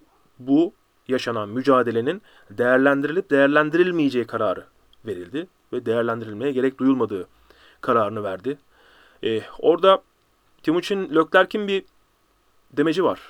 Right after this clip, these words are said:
bu karar açıklanmadan önce. Dedi ki eğer orada Max'a ceza verilmezse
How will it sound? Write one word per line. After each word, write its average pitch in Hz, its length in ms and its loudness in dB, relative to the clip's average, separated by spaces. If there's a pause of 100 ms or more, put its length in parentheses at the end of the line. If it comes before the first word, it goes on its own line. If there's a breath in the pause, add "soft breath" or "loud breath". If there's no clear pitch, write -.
(100)
bu 139 80 -6
karar 143 380 4 (100)
açıklanmadan 127 500 -2
önce. 87 240 -12 (340)
Dedi 165 140 -6
ki 190 140 0
eğer 175 200 6
orada 175 300 4
Max'a 156 360 2
ceza 170 260 4
verilmezse 170 520 -2